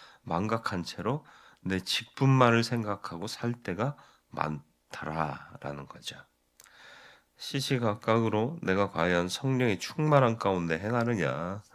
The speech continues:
복음에 합당한 삶을 살고 있느냐, 이걸 생각해야 되는데, 내가 그래도, 어, 이 직분 받은 지 얼만데, 이런 생각할 때도 많고, 예.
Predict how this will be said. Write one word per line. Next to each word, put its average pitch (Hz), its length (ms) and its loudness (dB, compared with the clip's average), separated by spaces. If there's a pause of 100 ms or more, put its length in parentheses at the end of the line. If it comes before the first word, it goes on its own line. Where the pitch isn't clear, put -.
(400)
복음에 113 360 4
합당한 117 500 2
삶을 113 300 -2
살고 120 400 -2
있느냐, 80 640 -4 (480)
이걸 120 240 4
생각해야 127 540 2
되는데, 98 600 0 (440)
내가 85 300 0
그래도, 76 680 -6 (140)
어, 85 200 -8
이 107 140 -6
직분 - 440 -4
받은 76 340 -2
지 71 100 -6
얼만데, 69 800 -6 (380)
이런 120 260 4
생각할 110 500 -2
때도 95 240 -6
많고, 123 800 -10 (720)
예. 69 140 -12